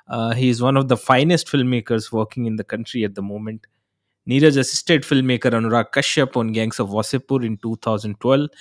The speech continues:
and Ugly in two thousand thirteen before he made his directorial debut in two thousand fifteen with Masan, which received wide acclaim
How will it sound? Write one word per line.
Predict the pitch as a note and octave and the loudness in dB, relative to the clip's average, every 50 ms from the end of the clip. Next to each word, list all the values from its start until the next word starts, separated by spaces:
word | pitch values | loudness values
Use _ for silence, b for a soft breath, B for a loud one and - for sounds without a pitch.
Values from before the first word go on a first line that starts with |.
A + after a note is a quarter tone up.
| b b | b b
and | A#2 B2+ C3 - | -4 -4 -2 2
Ugly | - C#3 D3 D3 D#3+ E3 D3+ C#3 | 2 2 4 4 4 4 6 4
in | B2 A2+ A2 | 4 0 -2
two | - - B2+ A#2+ A2+ | -4 -4 -4 -4 -2
thousand | - A#2+ G#2+ G2+ G#2 G2 G2 - | -2 -2 -2 -2 -2 -6 -8 -8
thirteen | - A2+ A2 - B2 B2 A2+ B2 - _ - - | -10 -10 -6 -4 -4 -2 -2 -4 -6 _ -10 -6
before | A#2 A#2 - C#3+ C#3 C3 | -6 -2 2 2 2 2
he | A#2+ C3 B2+ | 2 0 0
made | B2 B2 C3+ D3 D3+ D3 | 0 2 2 2 2 2
his | A#2 C#3+ C3 A#2 | 0 0 0 0
directorial | A2 A#2+ A2+ A2+ A#2 A#2 - C3+ C3+ C#3 C#3+ C3+ | 0 2 2 2 2 0 0 0 2 2 2 0
debut | A#2 A2+ A#2 B2+ C3+ D#3 C#3+ A#2+ A#2+ A#2+ - | 2 2 0 0 2 2 2 2 2 -2 -6
in | - A#2+ A#2+ A2+ | -8 -8 -6 -4
two | - B2+ B2 A#2+ | -4 -4 -4 -4
thousand | - B2 A2 G#2+ G#2 G#2+ G#2 G#2 | -2 -2 -2 -2 -2 -4 -6 -8
fifteen | - A#2 G#2+ - - - D#3+ D#3 C3+ B2+ C3+ C3+ - _ | -10 -12 -12 -8 -4 0 0 2 2 0 -2 -6 -10 _
with | - A2 G#2+ G#2 | -10 -10 -8 -6
Masan, | G#2+ A2 A2 - - B2+ B2+ C3+ C3+ C#3+ C#3 B2+ | -4 -4 -4 -2 0 0 0 2 0 0 -2 -4
which | A#2 A2+ - - | -4 -6 -6 -8
received | A2 G#2 - - A#2+ B2 A#2 | -10 -10 -6 -4 -4 -4 -4
wide | A2+ A2 G#2+ A2 A2+ C3 C#3+ C3+ B2 | -4 -4 0 2 4 4 4 4 2
acclaim | - - - B2+ C#3+ C#3+ C#3 C3+ C#3 | 0 -4 -4 -2 0 0 0 -2 -4